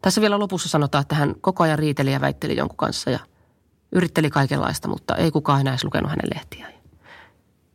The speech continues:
Sitten vasta kun hän oli kuollut, niin sitten hänestä oli kirjoitettu suopeasti lehteen ja muisteltu, mitä hienoja juttuja hän oli saanut aikaan. Eli perus.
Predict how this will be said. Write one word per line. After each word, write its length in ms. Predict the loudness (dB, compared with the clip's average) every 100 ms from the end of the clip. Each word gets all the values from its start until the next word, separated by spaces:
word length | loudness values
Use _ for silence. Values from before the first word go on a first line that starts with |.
| _
Sitten 260 | -2 2 2
vasta 180 | 0 2
kun 100 | 2
hän 80 |
oli 80 | 2
kuollut, 400 | 2 2 2 2
niin 80 | 0
sitten 280 | -2 0 0
hänestä 280 | 0 0 -2
oli 100 | 0
kirjoitettu 440 | 0 0 -2 -4
suopeasti 580 | 0 0 2 -4 -2 -2
lehteen 420 | -2 -2 -2 -2
ja 100 | -2 -6 _
muisteltu, 420 | 2 2 2 0 0
mitä 180 | 0
hienoja 380 | 0 0 0 -4
juttuja 380 | -6 -8 -6 -4
hän 160 | -4 -4
oli 100 | -2
saanut 300 | -2 -2 -4
aikaan. 300 | -8 -14 -16 _ _ _ _ _ _ _ _ _
Eli 120 | 0 2
perus. 420 | 0 -2 -6